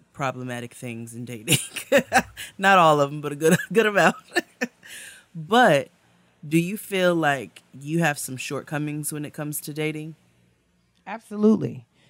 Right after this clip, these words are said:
Speaker 2: So, yeah, that, I'm glad you asked that because I don't want this to be like, "Oh, they do is bashing the niggas all the time." No, that's not it. Um, I do definitely feel like I struggle with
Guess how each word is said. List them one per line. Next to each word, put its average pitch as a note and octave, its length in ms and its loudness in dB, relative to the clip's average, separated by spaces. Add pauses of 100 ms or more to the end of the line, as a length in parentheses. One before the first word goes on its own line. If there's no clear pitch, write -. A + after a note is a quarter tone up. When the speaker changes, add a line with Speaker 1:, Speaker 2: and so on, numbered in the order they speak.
(140)
Speaker 2:
So, F#3 180 6
yeah, D#3+ 300 0
that, F3 180 0
I'm F#3+ 80 -8
glad G3+ 260 -6
you F3 60 -10
asked E3 260 -8
that C#3 140 -12
because D3+ 220 -14
I D#3 100 -4
don't D#3+ 160 -12
want D#3 160 -12
this D#3 160 -14
to D#3 100 -16
be C#3+ 320 -10
like, C3+ 300 -8
"Oh, G3 460 8
they F#3+ 160 6
do F#3+ 180 6
is F#3+ 160 4
bashing F#3 480 4
the F#3 80 2
niggas F3+ 380 0
all D3+ 100 -2
the D3 100 -10
time." C#3+ 460 -18
No, C#3+ 160 -14
that's D3+ 240 -10
not D#3+ 180 -8
it. D3+ 220 -12 (600)
Um, C3+ 580 -10
I E3+ 140 4
do F#3+ 500 -8
definitely F3 600 -6
feel D3+ 300 -6
like C3+ 420 -8 (840)
I E3 140 4
struggle D#3+ 680 -2 (680)
with D3 480 0